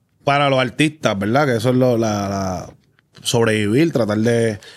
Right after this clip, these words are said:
posicionarse, la engavetadera, ver por dónde se va uno. Yo estoy dentro del género, pero acuérdate, yo estoy en mi vuelta. Y para mí es difícil, no, yo, yo no lo veo, yo sigo tirando puños y,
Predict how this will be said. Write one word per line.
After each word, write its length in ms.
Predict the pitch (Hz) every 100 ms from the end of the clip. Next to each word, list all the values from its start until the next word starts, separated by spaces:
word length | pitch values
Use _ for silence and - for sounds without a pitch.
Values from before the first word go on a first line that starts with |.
| - -
posicionarse, 1000 | 110 107 110 107 120 165 143 139 131 123 - - - _ _ _ _
la 100 | 113
engavetadera, 920 | 110 107 104 95 98 127 151 143 135 110 - - _ _ _ _ -
ver 140 | 104
por 160 | 123 117
dónde 160 | 117
se 80 | 110
va 180 | 107 104
uno. 380 | 139 139 127 - - - - _
Yo 160 | - 113
estoy 160 | 127 170
dentro 180 | 180 175
del 60 |
género, 180 | 170 175
pero 100 | 127
acuérdate, 220 | 123 156 123
yo 40 |
estoy 140 | 120
en 80 | 147
mi 80 | 147
vuelta. 480 | 120 131 - 98 98 -
Y 100 | 117
para 160 | 110 110
mí 80 | 127
es 60 |
difícil, 400 | 139 131 143 131
no, 180 | 120 117
yo, 280 | 117 113 113
yo 340 | 113 113 110 - _ _ _ _ - - -
no 140 | - 117
lo 140 | 123
veo, 180 | 120 117
yo 120 | 113 110
sigo 180 | 120
tirando 320 | 120 120 117 110
puños 380 | 117 117 110
y, 240 | 104 95